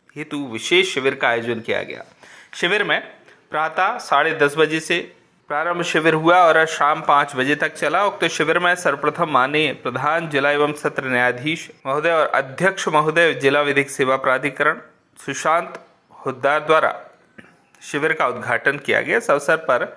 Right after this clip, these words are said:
अजय कुमार टेलर, विशेष न्यायाधीश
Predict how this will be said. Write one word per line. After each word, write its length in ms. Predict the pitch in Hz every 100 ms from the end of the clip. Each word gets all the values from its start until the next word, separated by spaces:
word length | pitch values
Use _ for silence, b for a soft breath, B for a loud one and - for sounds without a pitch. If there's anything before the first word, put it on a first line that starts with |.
| b b b b
अजय 200 | 123 135
कुमार 320 | 135 131 123
टेलर, 440 | 123 120 113 147 220
विशेष 500 | 139 120 - 151 -
न्यायाधीश 640 | 117 113 110 127 123 -